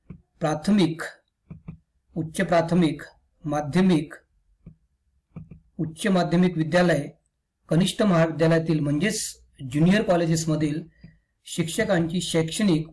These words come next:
व व्यावसायिक अर्हता खालीलप्रमाणे निश्चित करण्यात येत आहे. म्हणजे अशा प्रकारचा एक शासन निर्णय झालेला आहे आणि या निर्णयानुसार राज्यामध्ये प्राथमिक, उच्च प्राथमिक, माध्यमिक, उच्च माध्यमिक विद्यालय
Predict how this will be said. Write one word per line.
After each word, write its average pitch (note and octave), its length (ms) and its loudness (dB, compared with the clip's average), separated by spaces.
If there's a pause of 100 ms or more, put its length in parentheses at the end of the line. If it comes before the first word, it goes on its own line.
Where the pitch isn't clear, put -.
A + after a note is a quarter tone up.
व D#3 360 0 (500)
व्यावसायिक D#3+ 540 -2
अर्हता E3 460 2
खालीलप्रमाणे D3+ 640 -2
निश्चित D#3+ 380 -2 (100)
करण्यात C3 320 -6
येत D3+ 240 -8
आहे. A2 360 -6 (320)
म्हणजे D#3 160 0
अशा G3 220 0
प्रकारचा E3+ 380 0
एक E3+ 100 -2
शासन E3+ 440 -2 (100)
निर्णय E3 340 2
झालेला E3 280 4
आहे D#3 420 0 (300)
आणि D#3 360 0
या F3+ 160 2
निर्णयानुसार E3 800 2 (520)
राज्यामध्ये E3+ 800 0 (500)
प्राथमिक, F3+ 640 2
उच्च - 240 -8
प्राथमिक, E3 600 0 (180)
माध्यमिक, D#3 640 0 (540)
उच्च D#3+ 220 -4
माध्यमिक E3 440 2
विद्यालय D#3+ 580 2